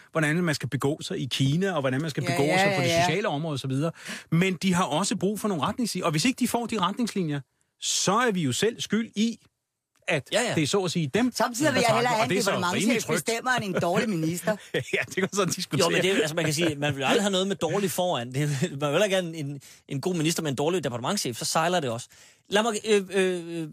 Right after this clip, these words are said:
Speaker 3: forholde jer noget så. I sidste uge, der havde jeg besøg af, af blandt andet, øh, Helle Degn,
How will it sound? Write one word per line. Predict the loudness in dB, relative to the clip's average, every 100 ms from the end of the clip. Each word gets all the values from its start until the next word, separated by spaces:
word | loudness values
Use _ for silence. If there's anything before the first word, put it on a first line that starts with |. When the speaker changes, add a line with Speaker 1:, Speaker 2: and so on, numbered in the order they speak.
| -8
Speaker 3:
forholde | -2 0 2
jer | 2
noget | 0
så. | 0
I | -2 -2
sidste | -2 0
uge, | 2
der |
havde | 2
jeg | 2
besøg | 0 0 0
af, | 0 0 -2 -2 -2 -4
af |
blandt | -4 -4
andet, | -4 -4 -4 -2
øh, |
Helle | -2 0 0
Degn, | 0 -2